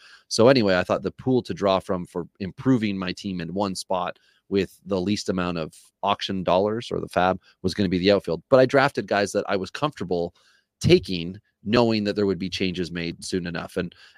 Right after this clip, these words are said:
outside of Steven Kwan that I had drafted early, the rest of my outfield's Jared Kelenic, who honestly I don't like, but I'm taking, and he's got four dingers in spring training, and, and it's okay. Trace Thompson, who had thirty-four, I think, between triple A and M L B last year,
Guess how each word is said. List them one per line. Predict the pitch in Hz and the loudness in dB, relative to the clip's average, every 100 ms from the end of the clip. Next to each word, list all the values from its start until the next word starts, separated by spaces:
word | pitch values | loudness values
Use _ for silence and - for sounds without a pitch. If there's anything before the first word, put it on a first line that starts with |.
| - | 2
outside | 127 - 107 | 4 6 4
of | 98 | 4
Steven | - 95 | -2 -2
Kwan | 90 101 98 82 | -2 0 0 0
that | 92 | 0
I | 87 87 - | 2 0 -6
had | 92 | -4
drafted | 95 90 - 85 | 0 0 0 -2
early, | 117 107 101 | 0 2 0
the | 90 - | -2 -2
rest | 98 92 | 0 0
of | 90 | -2
my | 87 | -2
outfield's | 85 92 85 | -2 -2 -4
Jared | - 87 82 | -2 -2 0
Kelenic, | 135 135 120 - | 0 0 0 -2
who | 101 95 | -4 0
honestly | 107 110 107 | 0 0 0
I | 92 | 0
don't | 98 92 | 0 -2
like, | 85 107 139 - _ _ _ | 0 0 -2 -10 _ _ _
but | - 101 | -2 -2
I'm | 95 | -2
taking, | - 123 92 92 | 0 0 0 -6
and | 87 | -6
he's | 92 | -6
got | - 92 | -2 -2
four | - 104 | 0 0
dingers | 98 95 98 90 | 2 0 -2 -4
in | 90 | -8
spring | - 87 | -6 -6
training, | 82 120 117 110 107 - - _ | -2 -2 -2 -4 -8 -14 -20 _
and, | 92 95 - | -2 -2 0
and | 101 104 | -2 -2
it's | 98 - | -4 -4
okay. | 262 - 98 | 2 2 0
Trace | - 113 | -2 -4
Thompson, | - 117 113 - 101 | -2 -2 -2 -2 -4
who | 98 95 | -2 0
had | 90 85 85 | 0 0 -4
thirty-four, | - 104 104 117 117 107 - 98 107 | -4 0 0 0 -4 -6 -2 2 2
I | 107 | 2
think, | 131 120 | -2 -6
between | 110 123 113 | -6 -6 -6
triple | - 113 117 | -4 -2 0
A | 113 | 0
and | 110 | 0
M | 113 | -2
L | 107 | -2
B | 113 | 0
last | 113 113 - | 2 0 -2
year, | 117 110 | -4 -6